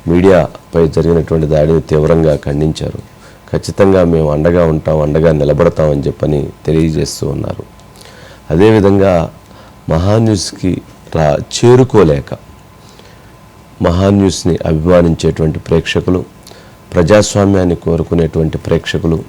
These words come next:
ప్రజలు ఎంతోమంది, ఎంతోమంది వారు వార-, వారి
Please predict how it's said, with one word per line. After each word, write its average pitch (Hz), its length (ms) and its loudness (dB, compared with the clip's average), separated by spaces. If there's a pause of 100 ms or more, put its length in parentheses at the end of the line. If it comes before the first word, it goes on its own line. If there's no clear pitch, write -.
(680)
ప్రజలు 98 580 2
ఎంతోమంది, 92 960 2 (440)
ఎంతోమంది 95 1000 2 (1400)
వారు 87 360 4 (300)
వార-, 82 380 0 (360)
వారి 80 500 0